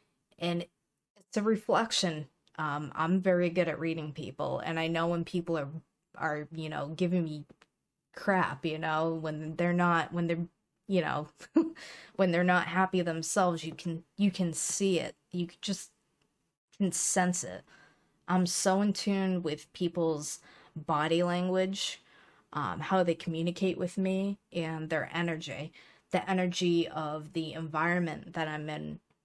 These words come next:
when I'm around them. I'm so in tune to that. And usually if I'm uncomfortable around somebody, ultimately, um, it's because there is an issue going on. Uh, there's something going on in, in their life.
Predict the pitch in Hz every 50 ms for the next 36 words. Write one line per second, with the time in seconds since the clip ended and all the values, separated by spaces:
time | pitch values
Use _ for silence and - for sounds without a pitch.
0 | _ - 180 175 165 156 147 147 151 151 143 165 165 170 180 175 175 165 151 147
1 | 147 151 156 156 175 _ _ _ _ _ - 170 175 175 - - - 214 202 208
2 | 208 196 180 - - 220 226 226 220 196 - 170 127 131 117 80 98 - - _
3 | _ _ _ _ _ _ _ _ _ _ _ _ _ _ _ _ _ _ _ _
4 | _ _ _ - - - 247 220 214 214 220 226 220 220 240 240 247 247 233 220
5 | 220 208 190 196 214 226 220 208 - 196 180 185 - 202 196 196 214 208 208 202
6 | 208 208 208 208 202 - 220 214 214 208 214 220 226 226 233 226 - - - -
7 | - _ _ _ _ _ _ _ _ _ _ _ - 202 202 - - 208 202 -
8 | 190 202 202 202 208 208 202 - - - - 170 170 170 165 165 165 - - 175
9 | 170 - - - 190 175 - - 196 185 170 165 - - 180 180 170 - - 170
10 | 175 175 170 165 165 165 - - - 185 170 160 175 175 175 - - 170 135 -
11 | - 123 131 117 131 143 131 131 139 131 135 151 165 - _ _ _ _ _ _
12 | _ - 143 143 120 - 160 165 165 - - - 190 175 180 - 170 165 156 160
13 | 165 156 156 156 151 156 156 156 151 147 143 147 143 - - 156 156 156 147 147
14 | 147 147 147 156 151 143 - 160 - - -